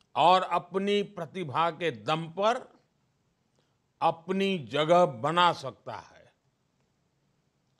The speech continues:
दो हज़ार चौदह के बाद से ही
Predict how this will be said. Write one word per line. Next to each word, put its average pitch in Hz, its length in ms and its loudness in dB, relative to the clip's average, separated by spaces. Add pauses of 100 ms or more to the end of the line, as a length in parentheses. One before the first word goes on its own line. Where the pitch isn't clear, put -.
(140)
दो 151 280 2
हज़ार 175 380 4
चौदह 170 400 2
के 180 180 -6
बाद 165 320 2
से 196 240 -2
ही 220 360 -4